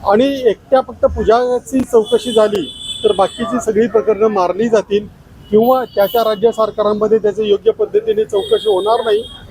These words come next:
म्हणून सगळ्या प्रकरणांची एकत्रित चौकशी ही सर्वोच्च न्यायालयाचे विद्यमान जज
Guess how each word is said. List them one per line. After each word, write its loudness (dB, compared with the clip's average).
म्हणून 2
सगळ्या 2
प्रकरणांची 0
एकत्रित 0
चौकशी 0
ही 4
सर्वोच्च 0
न्यायालयाचे 0
विद्यमान 2
जज 2